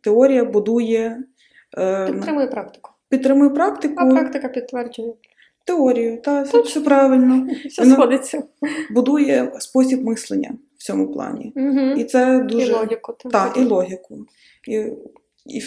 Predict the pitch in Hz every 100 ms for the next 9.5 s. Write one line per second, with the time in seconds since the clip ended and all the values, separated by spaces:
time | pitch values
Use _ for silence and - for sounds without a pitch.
0 | - 214 - 262 254 233 254 262 240 262
1 | 302 302 - 294 - - 233 214 226 208
2 | 202 202 220 202 196 196 208 208 - 202
3 | 208 202 202 - 185 180 180 190 196 202
4 | - 202 - - - _ - - - -
5 | 240 220 220 220 269 262 262 262 269 269
6 | - 294 262 247 247 247 233 233 233 254
7 | - 240 - 226 240 233 233 220 214 -
8 | 294 311 _ _ _ _ _ _ _ _
9 | _ - - 233 220